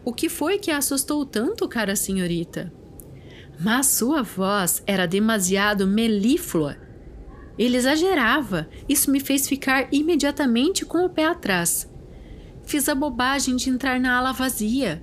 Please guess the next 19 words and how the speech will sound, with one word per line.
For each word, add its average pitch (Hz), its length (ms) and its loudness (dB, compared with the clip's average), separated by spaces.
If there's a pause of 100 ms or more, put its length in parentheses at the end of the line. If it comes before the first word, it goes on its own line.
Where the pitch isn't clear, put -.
(100)
respondi. 170 760 -4 (220)
"Mas 302 200 2
ali 277 220 2
tudo 285 260 0
é 285 60 -2
tão 262 200 -2
sombrio 226 480 0
e 240 40 0
solitário, 214 720 0
com 214 180 -4
a 202 60 0
luz 214 240 0
amortecida, 208 800 0
que 214 160 -2
me 214 140 2
assustei 254 600 0
e 262 60 2
saí 254 300 0
correndo. 190 680 -2